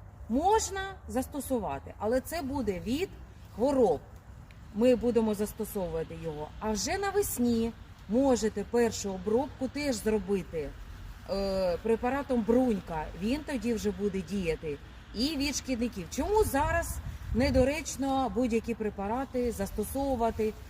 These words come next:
від шкідників? Тому що, друзі, всі шк-, шкідники вже сховалися, вже вони відклали яйця, вони вже сплять. І ви їх не дістанете. Це буде марна витрата ваших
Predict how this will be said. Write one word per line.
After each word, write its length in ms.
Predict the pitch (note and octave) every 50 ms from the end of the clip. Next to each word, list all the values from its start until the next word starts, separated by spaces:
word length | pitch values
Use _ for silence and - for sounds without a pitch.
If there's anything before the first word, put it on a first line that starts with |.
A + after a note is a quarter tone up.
| - - -
від 300 | F3+ F#3+ B3 C4 C4+ -
шкідників? 600 | - - - A#3+ G#3 A3+ A#3 - - F3 D3+ C#3 -
Тому 240 | - F#3+ A3 B3 B3+
що, 160 | G3+ - A#3+
друзі, 420 | G#3 A3+ C4 C4+ A#3+ - D#3 D3 - - - - - - -
всі 240 | - - C4 D#4 D4
шк-, 300 | A#3 - - A3 - F#3+
шкідники 520 | - - - B3 G#3 A#3+ A#3+ - G3+ A3+
вже 220 | B3+ - - B3+
сховалися, 760 | B3 - - A3+ A3 G#3+ G#3+ G3+ F3 E3 D#3+ - - C#3+ C3+ C3+ - - - - - - - -
вже 180 | F#3 G3 B3 C#4
вони 200 | C#4+ C#4 C4+ C4
відклали 500 | B3 B3 - - A3 A3+ G#3+ G3 F#3 F#3 E3
яйця, 360 | F#3 G#3+ B3 C#4 C4 - A#3
вони 260 | F#3+ F3+ F#3+ G#3+ B3 B3+
вже 200 | G3+ F#3+ A#3 A#3
сплять. 800 | - - - - - E3+ D#3+ D#3 D#3+ D3+ C#3+ C#3 - - - - - - - - - - - - - -
І 340 | - A#3 B3+ B3+ B3+ B3 A3+ - F#3+
ви 120 | G3 C4+ E4
їх 320 | D4 B3 C#4 C#4 - -
не 160 | A3+ B3 C#4
дістанете. 800 | C4 A3 C#4 B3+ - - - F3+ E3 D#3 D#3 D3+ D3 - D#3 D3+ -
Це 160 | - A#3 A3+
буде 260 | G#3 A3 G#3+ G3 F#3+
марна 480 | F3+ F3 F#3 G#3+ B3+ D4+ E4 D#4 D#4 D4+
витрата 540 | C4 F#3+ G#3 A#3+ A#3+ C4 B3 A#3 - F#3+
ваших 320 | E3 E3+ G3+ G#3+ - G#3+